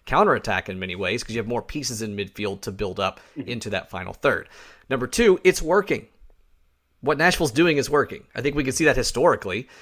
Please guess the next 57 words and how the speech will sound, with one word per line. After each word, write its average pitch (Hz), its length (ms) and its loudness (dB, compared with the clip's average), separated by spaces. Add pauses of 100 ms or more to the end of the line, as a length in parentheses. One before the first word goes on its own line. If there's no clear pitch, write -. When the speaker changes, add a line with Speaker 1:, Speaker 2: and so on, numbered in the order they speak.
(240)
Speaker 1:
um, 107 580 4
but 127 160 6
I 127 40 4
think 127 140 0
we 135 80 -2
can 123 80 0
also 139 220 2
see, 113 440 -4
comparing 113 300 -4
to 143 80 -4
Charlotte's - 400 -2
approach, - 460 -10
they've 110 200 -4
conceded 143 420 -4
nearly 117 240 -4
double 104 240 -4
the 110 80 -2
goals 107 280 -2
Nashville 113 360 -4
has 131 400 2
because 123 340 -4
perhaps 151 440 -2
those 151 240 0
strikers 170 400 -2
are 190 100 2
not 190 220 2
in-, 165 220 4
involved 117 460 -2 (340)
in 120 140 -4
defense. 110 480 -6
And 143 160 -10
I 151 60 -4
know 123 180 -2
chemistry 104 420 -8
is 98 80 -6
an 98 80 -8
issue 95 240 -6
there 90 160 -4
too, 185 200 0
so 151 120 -2
let's 131 140 0
go 135 140 2
back 120 220 0
to 127 80 -6
Nashville's 113 420 -4
first 139 280 0
four 190 280 0
matches 120 480 -2 (280)
as 120 140 -2
an 98 80 -8
expansion 95 460 -6
club. 104 260 -4
Charlotte 101 300 -2
has 98 120 -8
allowed 107 300 -4
three 156 280 -6
times 139 640 -2